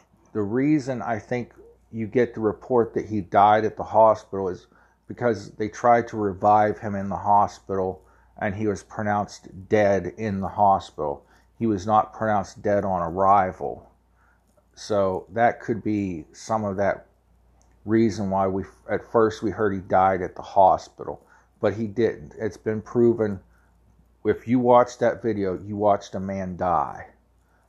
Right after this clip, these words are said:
Okay? So more charges are coming. Will this calm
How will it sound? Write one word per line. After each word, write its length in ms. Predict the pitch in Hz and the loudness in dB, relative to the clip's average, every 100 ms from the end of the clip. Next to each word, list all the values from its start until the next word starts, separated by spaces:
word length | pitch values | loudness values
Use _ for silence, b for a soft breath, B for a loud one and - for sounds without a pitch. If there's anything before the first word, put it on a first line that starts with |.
| - | -10
Okay? 480 | 92 - 92 92 95 - _ _ _ B B B _ _ _ _ _ _ _ _ _ _ _ _ _ _ _ _ | -8 -4 0 0 -2 -8 _ _ _ B B B _ _ _ _ _ _ _ _ _ _ _ _ _ _ _ _
So 600 | - 120 113 107 107 - _ _ _ _ | -4 4 4 4 0 -4 _ _ _ _
more 300 | 107 135 147 | -4 0 0
charges 640 | - 147 139 127 131 107 | 2 4 6 4 0 -2
are 80 | 104 | -4
coming. 640 | - - 117 117 117 117 110 _ _ _ _ _ | -6 -4 -2 -2 -6 -8 -12 _ _ _ _ _
Will 480 | 101 107 127 143 135 | -10 0 4 4 2
this 500 | 127 127 123 - - _ _ _ _ | 0 0 -2 -18 -20 _ _ _ _
calm 800 | - - 120 120 120 117 117 104 | -10 2 4 4 2 -2 -8 -12